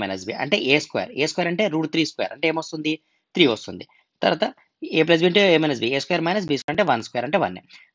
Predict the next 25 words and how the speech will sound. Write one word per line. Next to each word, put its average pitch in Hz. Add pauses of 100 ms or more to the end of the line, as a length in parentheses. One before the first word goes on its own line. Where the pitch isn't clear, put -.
అంటే 151
ఇక్కడ 151
ఏం 160
మిగిలింది 170
మనకు? 170 (200)
టూ 165 (240)
బై 202 (160)
టూ 180 (120)
రూట్ 127
టూ. 123 (100)
ప్లేస్ 143
లేదు, 151
ఇక్కడే 139
రాస్తాను. 127 (400)
టూ, 196
టూ 208
క్యాన్సిల్ 123
అయిపోయింది. 113
ఇంకేం 175
మిగిలింది? 180
వన్ 160 (120)
by 220 (480)
root 180
two 175
మిగిలింది. 101